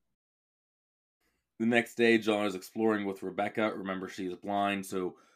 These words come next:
uh, Susan, the mom, is very nervous about this, but, like, "It'll be fine." And they get to the nursery. He goes, "Oh, there's toys everywhere.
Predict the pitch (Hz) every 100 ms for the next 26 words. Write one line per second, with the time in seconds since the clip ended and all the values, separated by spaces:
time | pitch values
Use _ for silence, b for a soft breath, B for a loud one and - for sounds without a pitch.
0 | b - 92 82 - 117 120 101 101 98
1 | 95 95 95 87 95 104 104 95 110 107
2 | 95 - 92 87 82 98 107 107 135 175
3 | 180 196 117 104 101 104 b b b _
4 | 95 98 90 76 _ _ 120 135 226 240
5 | 277 233 202 - _ _ - 131 139 180
6 | 285 233 - 98 87 117 147 285 262 190
7 | - 285 277 180 120 107 87